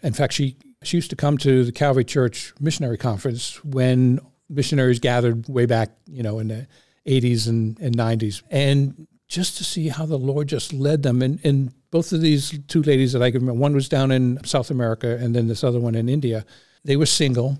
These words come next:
And what the Lord did through them and how he just guided them day by day and all their decisions that they needed to make and the impact they had for Christ, you know, that just gave you a real desire. You wanted to make sure they could finish their life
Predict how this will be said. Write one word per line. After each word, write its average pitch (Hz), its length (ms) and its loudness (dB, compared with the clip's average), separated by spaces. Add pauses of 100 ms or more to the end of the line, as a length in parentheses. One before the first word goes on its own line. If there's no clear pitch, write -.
And 139 320 -2
what 165 120 0
the 170 80 0
Lord 156 240 4
did 156 200 0
through 180 240 -2
them 185 360 0 (300)
and 131 220 -2
how 160 340 -2
he 147 160 2
just 143 400 -4 (400)
guided 131 400 -2
them 110 320 -2 (400)
day 170 120 0
by 160 180 -2
day 143 340 4
and 127 200 0
all 143 160 0
their 139 180 4
decisions 131 640 -2
that 127 160 0
they 123 320 0
needed 135 360 -2
to 127 100 -2
make 131 420 2 (560)
and 139 160 2
the 131 100 0
impact 135 400 0
they 135 100 -2
had 131 280 0
for 123 160 -4
Christ, 147 600 -4 (160)
you 160 120 2
know, 147 160 4 (640)
that 139 140 -2
just 160 200 -2
gave 185 180 0
you 160 80 0
a - 20 -2
real 165 140 2
desire. 147 300 2
You 139 140 4
wanted 151 240 4
to 151 60 2
make 147 140 2
sure 151 220 2
they 135 120 2
could - 160 -2
finish 147 380 -2
their 131 120 2
life 123 320 0